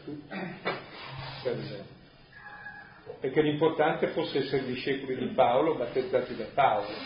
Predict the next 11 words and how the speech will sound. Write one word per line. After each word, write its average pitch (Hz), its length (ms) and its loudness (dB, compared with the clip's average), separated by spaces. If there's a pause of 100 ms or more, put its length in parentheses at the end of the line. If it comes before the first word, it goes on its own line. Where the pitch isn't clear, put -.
(560)
Paolo 196 300 8
non 151 180 2
voleva 180 340 4
seguaci, 120 540 -2
non 117 120 -6
voleva 131 300 0
discepoli. - 480 -10 (2500)
Voleva 143 300 4
discepoli 131 480 0
di 110 160 -10
Cristo, 165 320 -6